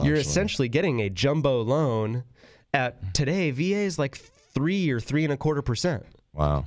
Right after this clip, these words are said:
Speaker 1: I mean, that's, that's an unbeatable deal. You don't
Speaker 2: Yeah.
Speaker 1: get a better deal than that on jumbo, jumbo money. So, um,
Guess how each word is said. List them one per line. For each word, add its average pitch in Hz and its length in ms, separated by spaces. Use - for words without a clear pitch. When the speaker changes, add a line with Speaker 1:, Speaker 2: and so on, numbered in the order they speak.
Speaker 1:
I 135 80
mean, 131 200
that's, 170 360
that's 170 220
an 175 80
unbeatable 151 440
deal. 104 320
You 139 140
don't 165 120
Speaker 2:
Yeah. 151 60
Speaker 1:
get 151 140
a 143 40
better 131 220
deal 127 240
than 113 140
that 113 260
on 107 180
jumbo, 104 500
jumbo 127 340
money. 101 300
So, 104 420
um, 104 260